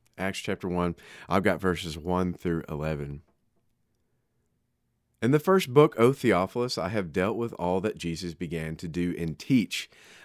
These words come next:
until the day when he was taken up, after he had given commands through the Holy Spirit to the apostles whom he had chosen. He presented himself alive to them after his suffering by many proofs, appearing to them for forty days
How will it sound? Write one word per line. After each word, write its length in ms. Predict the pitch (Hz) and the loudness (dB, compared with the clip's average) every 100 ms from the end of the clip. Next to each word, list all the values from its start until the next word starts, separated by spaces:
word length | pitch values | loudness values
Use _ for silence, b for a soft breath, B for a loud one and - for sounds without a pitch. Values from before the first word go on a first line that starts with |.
| - | -6
until 280 | 113 160 143 | 0 2 4
the 120 | 120 | 4
day 380 | 107 104 110 110 | 4 6 6 4
when 220 | 101 98 | 0 -2
he 140 | 95 | -4
was 200 | 80 85 | -6 -8
taken 420 | - 98 - 90 - | -8 -8 -6 -8 -4
up, 300 | 127 104 - - | -2 -2 -6 -6
after 480 | 123 156 - 98 | -2 -2 -2 -4
he 160 | 85 98 | -2 -2
had 200 | 90 82 | -2 -2
given 360 | 92 90 120 120 | -2 -2 -4 -6
commands 680 | - 131 82 78 78 - | -4 -2 -2 -4 -6 -10
through 200 | - 85 | -6 -6
the 120 | 76 76 | -6 -8
Holy 400 | - 82 92 113 | -6 -4 -2 -4
Spirit 580 | - 143 151 107 113 _ _ - | -6 -2 2 2 -2 _ _ -12
to 120 | 95 | -4
the 120 | 101 | -2
apostles 640 | 110 104 82 82 90 82 | -2 -2 -4 -4 -6 -8
whom 180 | - 85 | -6 -6
he 180 | 87 78 | -6 -8
had 200 | 76 76 | -8 -10
chosen. 580 | - 95 92 76 67 - _ _ _ _ _ _ _ _ | -8 -6 -4 -8 -12 -18 _ _ _ _ _ _ _ _
He 120 | - 117 | -4 0
presented 520 | 123 104 120 147 147 | 2 2 2 2 2
himself 560 | 139 123 - 107 101 - | 0 0 0 0 0 -2
alive 680 | 104 131 151 143 90 - - _ _ - | 2 2 2 2 0 -4 -16 _ _ -8
to 240 | - 185 | -2 0
them 360 | 120 80 92 107 b b b | 0 -2 -4 -8 b b b
after 300 | 104 107 - | -4 -2 -2
his 160 | 123 123 | -4 -4
suffering 460 | - 101 - 101 90 | -2 -2 -2 -4 -2
by 180 | 87 | -2
many 260 | 82 92 139 | -2 -2 -2
proofs, 420 | 135 117 113 - | 2 2 2 -4
appearing 400 | 87 - 107 110 | -14 -2 0 0
to 100 | 110 | -2
them 220 | 92 87 85 | -2 -2 -4
for 160 | 90 | -8
forty 400 | - 85 78 78 | -10 -10 -6 -6
days 460 | 76 110 117 120 | -2 2 2 0